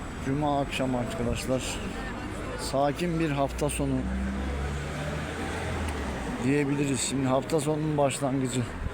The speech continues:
Sakin bir hafta sonu başlangıcı. Evet, belki daha ilginç bir konu da buluruz. Biraz gidelim bakalım sekiz dilime kadar. Sekiz dilim. Açıkçası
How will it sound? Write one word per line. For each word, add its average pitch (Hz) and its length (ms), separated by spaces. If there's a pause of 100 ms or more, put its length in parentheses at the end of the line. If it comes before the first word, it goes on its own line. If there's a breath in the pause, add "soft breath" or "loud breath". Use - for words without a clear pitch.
(640)
Sakin 139 540
bir 160 100
hafta 139 340
sonu 143 280
başlangıcı. 127 600 (1040)
Evet, 139 140 (100)
belki 165 280
daha 175 240
ilginç 170 320
bir 147 80
konu 175 220
da 156 120
buluruz. 139 360
Biraz 151 240
gidelim 156 360
bakalım 135 380
sekiz 139 400
dilime 139 280
kadar. 135 300 (1500)
Sekiz 127 500
dilim. 131 340 (1500)
Açıkçası 156 760